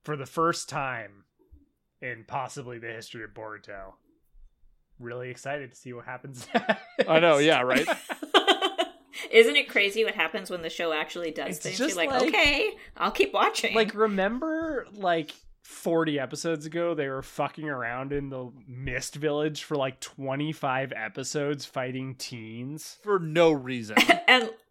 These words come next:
Speaker 3: while, like, a bunch of strong adults are there,
Speaker 1: Yeah.
Speaker 3: I'm just like, "What are you doing?
Speaker 1: Um,
Speaker 3: <laughs> Don't worry about the teens."
Speaker 1: Yeah.
Speaker 3: Yeah.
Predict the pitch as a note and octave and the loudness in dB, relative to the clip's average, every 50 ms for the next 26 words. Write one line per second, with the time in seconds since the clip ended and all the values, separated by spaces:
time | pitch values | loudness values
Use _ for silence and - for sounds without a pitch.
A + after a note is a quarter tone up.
0 | _ - - G3+ G3 G#3+ G3+ G3 G#3+ A3 A3 G#3 G3 G3 - F#3 F3 - - E3 | _ -6 -4 0 2 4 4 4 4 2 2 0 0 -2 -2 -4 -4 0 -2 -2
1 | E3 E3+ - F3+ F#3 E3+ D#3+ - - - E3+ D#3 C#3+ D3+ E3+ E3+ D#3+ D3+ D#3+ C3+ | -2 -2 -4 -4 -4 -4 -4 -8 -10 -6 -4 -4 -4 -4 -4 -4 -4 -4 -4 -4
2 | C#3+ D#3+ D#3+ - F3 F3 E3 F3 F3 F3 F3+ F3+ F3 D3+ A#2+ G2+ - G#2+ G#2+ D3+ | -4 -4 -4 -4 -8 -8 -4 -2 -2 0 2 4 4 4 2 0 -6 -8 -10 -12
3 | D#3+ - - F3 F3 - - D#3+ D#3+ F3+ F#3+ G3 A3 A3 - - D3+ E3 E3+ D#3 | -12 -10 -8 -8 -8 -6 -6 -4 -4 -4 -4 -2 -4 -6 -4 -4 -6 -6 -4 -4
4 | C3+ B2 A#2+ A2+ A2 G#2+ G#2 G#2 A2 A2 A3 - - - _ - - E4 - C4 | -4 -4 -4 -6 -8 -10 -14 -16 -10 -10 -10 -10 -10 -20 _ -6 -4 -4 -4 -2
5 | - - G3 G3 - - A3 A3 C#4 - - C#4+ A#3+ - B3 A3+ A#3 - - - | 0 0 0 0 2 0 2 6 6 6 8 6 6 6 6 4 4 2 -12 -16
6 | - - - - - G#3+ A3 A3 G#3+ G3+ F#3+ A3+ C4+ - - - - - _ _ | -16 -14 -14 -12 -6 -6 -6 -4 -6 -6 -8 -8 -10 -12 -16 -18 -18 -18 _ _
7 | _ - C4 F3 D#3 D#3 D3 B2+ A2 A2 G#2 - - - - - | _ -20 -14 -6 -2 -2 -2 -2 -4 -10 -14 -18 -16 -14 -12 -12